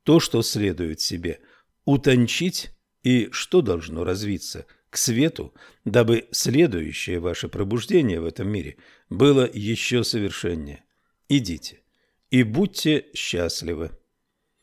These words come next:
И учитель отпустил всех.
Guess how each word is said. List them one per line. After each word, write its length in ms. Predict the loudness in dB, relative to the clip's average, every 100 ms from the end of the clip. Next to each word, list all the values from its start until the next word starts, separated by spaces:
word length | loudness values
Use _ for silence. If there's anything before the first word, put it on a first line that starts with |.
| _ _ 2
И 120 | 4
учитель 680 | 4 2 -2 0 0 0 -2
отпустил 640 | -2 -2 -4 -4 -6 -6 -6
всех. 540 | -8 -10 -12 -14 -20